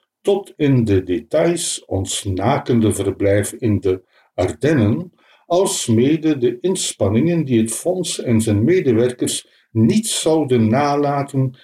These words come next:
zich daarbij te getroosten. Hij bleef maar praten en bezingen, tot het gekuch en het geschuifel, geproduceerd door ouders die wel wat beters hadden te doen,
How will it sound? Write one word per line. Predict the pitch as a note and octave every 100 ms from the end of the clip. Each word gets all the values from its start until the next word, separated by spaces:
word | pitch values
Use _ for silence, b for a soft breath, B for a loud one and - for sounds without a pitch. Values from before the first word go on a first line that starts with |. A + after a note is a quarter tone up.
| b
zich | - G2 A2+
daarbij | G#2+ - C3 A#2+ A#2 G#2+
te | - G#2+
getroosten. | A2+ - F2+ D#2+ - - - _ _ _ _ _ _ _ _ _ _ _ _
Hij | A2 A2+ A2
bleef | C3 E3+ E3+ -
maar | A#2 A2 -
praten | C#3 D3 D#3+ D#3 C3+
en | A2+ G#2
bezingen, | G2 F#2+ B2 D3+ D#3+ D#3+ D#3 _ _ _ _
tot | A3 G#3+
het | B2
gekuch | - A2 - F#4+ - -
en | - G#2
het | F2+
geschuifel, | - - - E3 F3 - - A#2+
geproduceerd | A2 A2 - C3 A2 - D#3 C3 - A2+
door | G#2+ A2+
ouders | E3 D#3+ C#3+ A#2+ A2+ -
die | B2+ A2
wel | G#2 G2+ - _
wat | G2+ F#2 -
beters | D3+ G#3 D3+ A#2 -
hadden | G#2 F#2+ A2+
te | B2
doen, | A#2 E3 F3+ E3+